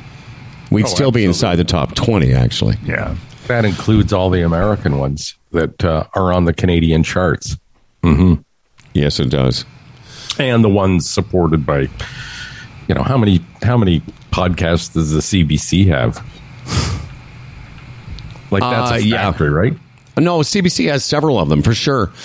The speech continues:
Speaker 2: Yeah.
Speaker 1: Um,
Speaker 2: And they're, and they're supported by a huge network. They promote their podcasts on television, much like, you know, Sportsnet, T S N. They
Speaker 1: Yeah, of
Speaker 2: promote
Speaker 1: course.
Speaker 2: their
Speaker 1: A-,
Speaker 2: podcasts.
Speaker 1: and, and listen, there's lots of Canadian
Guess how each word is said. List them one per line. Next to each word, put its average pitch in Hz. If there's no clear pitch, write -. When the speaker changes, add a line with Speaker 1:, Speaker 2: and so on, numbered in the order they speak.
Speaker 2:
Yeah. 98
Speaker 1:
Um, 185
Speaker 2:
And 160
they're, 143
and 143
they're 127
supported 107
by 87
a 85
huge 98
network. 78
They 113
promote 107
their 98
podcasts 95
on 92
television, 92
much 107
like, 85
you 92
know, 71
Sportsnet, 85
T 87
S 80
N. 92
They -
Speaker 1:
Yeah, 175
of 127
Speaker 2:
promote 170
Speaker 1:
course. 127
Speaker 2:
their 107
Speaker 1:
A-, 90
Speaker 2:
podcasts. 71
Speaker 1:
and, 170
and 196
listen, 180
there's 160
lots 151
of 104
Canadian 131